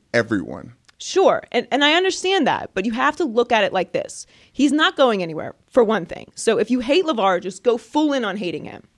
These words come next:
Speaker 1: Mm.
Speaker 2: right? Just commit to it, 'cause he's not going anywhere. But if, or just, like,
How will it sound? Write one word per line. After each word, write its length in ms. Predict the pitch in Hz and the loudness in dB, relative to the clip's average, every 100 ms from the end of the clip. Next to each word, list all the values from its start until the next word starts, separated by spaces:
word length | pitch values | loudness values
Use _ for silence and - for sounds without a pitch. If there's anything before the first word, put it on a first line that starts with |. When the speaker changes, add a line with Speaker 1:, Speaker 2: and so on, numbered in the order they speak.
| _ 123 | _ 0
Speaker 1:
Mm. 60 | |
Speaker 2:
right? 380 | 202 226 - _ | 2 2 -2 _
Just 200 | 220 - | -12 -4
commit 200 | 269 247 | -2 -2
to 80 | - | -4
it, 100 | - | -10
'cause 100 | 202 | -12
he's 120 | 180 185 | -10 -4
not 180 | 226 233 | -2 -2
going 200 | 190 170 | -4 -6
anywhere. 360 | 156 151 180 - _ _ _ _ _ _ _ _ 190 | -8 -6 -8 -10 _ _ _ _ _ _ _ _ 2
But 200 | 240 - | 2 2
if, 100 | 214 220 - - | -2 -4 -4 -6
or 500 | - 359 339 269 330 _ | 2 6 6 6 2 _
just, 140 | 247 | -4
like, 120 | 262 | -2